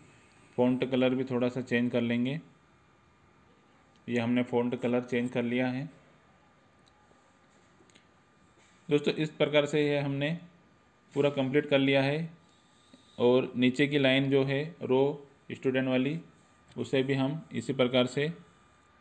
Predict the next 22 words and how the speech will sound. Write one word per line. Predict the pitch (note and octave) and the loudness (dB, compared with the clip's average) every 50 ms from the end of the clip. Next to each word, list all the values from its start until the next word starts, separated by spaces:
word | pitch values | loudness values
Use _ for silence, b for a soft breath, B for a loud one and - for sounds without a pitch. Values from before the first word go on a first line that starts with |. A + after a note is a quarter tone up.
| _ _ _ _ _ _ _ _ _ _ _ - - _ _ - - - _ _ - - - - | _ _ _ _ _ _ _ _ _ _ _ -20 -20 _ _ -20 -20 -20 _ _ -20 -20 -12 -4
ये | A#2+ A#2+ | -2 -2
हमने | A#2+ A#2+ B2 B2+ | 0 0 0 0
bold | A#2+ A#2 A#2+ A#2+ B2+ B2 B2+ B2+ | 2 4 4 4 4 4 2 -2
किया | - C3+ C3 C3 | 0 0 0 0
है। | B2+ | 0
यहाँ | C3 C3 B2+ - | 0 -2 -4 -6
पे | C#3+ C#3+ D#3 - - - _ _ _ _ _ _ _ _ _ _ _ _ _ _ _ _ _ _ _ _ _ _ _ _ _ _ _ _ _ _ _ _ _ _ _ _ _ _ _ _ _ _ A2+ | -6 -8 -8 -10 -16 -20 _ _ _ _ _ _ _ _ _ _ _ _ _ _ _ _ _ _ _ _ _ _ _ _ _ _ _ _ _ _ _ _ _ _ _ _ _ _ _ _ _ _ -4
Bold | A2 A2 A#2 B2 B2+ B2+ B2 | 0 2 2 2 2 0 0
करने | B2 A#2+ B2 B2 B2 | 0 0 0 0 0
के | B2+ | 0
बाद | A#2+ B2 A#2+ A#2 | 0 0 0 0
में | B2 B2+ C3 C#3+ D#3 - - - _ _ _ _ _ _ _ _ _ _ _ _ _ _ - - | 0 -2 -2 -2 -6 -10 -14 -20 _ _ _ _ _ _ _ _ _ _ _ _ _ _ -12 -4
एक | A#2 A#2+ B2 B2+ - | -2 -2 -2 0 -2
point | B2+ A#2+ B2 B2+ B2 - C3 | -2 0 0 -2 -2 -2 0
या | B2+ B2 B2 | 0 0 2
दो | A#2+ B2+ B2+ | 2 2 2
point | B2 C3 A#2+ A#2+ B2 A#2+ A#2+ | 2 2 0 0 0 -2 -2
हम | A#2+ B2 B2 B2 | -2 -2 -2 -2
font | - B2+ A#2+ B2 B2 | -2 -2 -2 0 0
बढ़ा | B2 A#2+ A#2 A#2+ A#2+ A#2+ | 2 2 4 4 4 2
के, | B2 B2+ C#3 E3+ - - - - - - _ _ _ _ _ _ _ _ _ _ _ _ _ - _ - | 0 -2 -4 -4 -8 -12 -18 -20 -20 -20 _ _ _ _ _ _ _ _ _ _ _ _ _ -20 _ -6
अ, | A#2+ A#2+ B2 B2 B2 B2 | -2 0 0 2 2 0